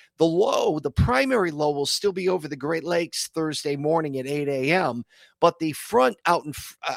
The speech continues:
out in advance of the low will be in New York and Pennsylvania, Maryland, down to Virginia,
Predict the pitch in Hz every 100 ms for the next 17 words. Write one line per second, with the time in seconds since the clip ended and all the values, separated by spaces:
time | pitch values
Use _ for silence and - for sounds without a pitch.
0 | - 180 165 170 131 110 180 240 247 190
1 | 135 139 127 123 117 120 _ _ 147 160
2 | 147 160 160 160 147 131 139 165 175 170
3 | 170 139 123 - 175 - 165 160 165 165
4 | 160 160 151 147 156 160 160 160 160 147
5 | 147 156 143 135 135 - 175 170 147 127